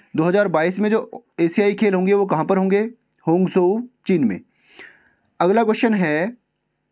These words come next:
भारत के प्रथम राष्ट्रपति कौन थे? ये सभी को पता होगा कौन थे। ऑप्शन नंबर ए, डॉक्टर राजेंद्र प्रसाद। अगला क्वेश्चन है, भारत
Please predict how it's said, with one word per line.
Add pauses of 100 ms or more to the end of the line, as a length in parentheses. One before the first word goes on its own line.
(3000)
भारत
के
प्रथम
राष्ट्रपति
कौन (280)
थे? (1200)
ये
सभी
को
पता
होगा
कौन
थे।
ऑप्शन
नंबर
ए,
डॉक्टर
राजेंद्र (220)
प्रसाद। (680)
अगला
क्वेश्चन
है, (400)
भारत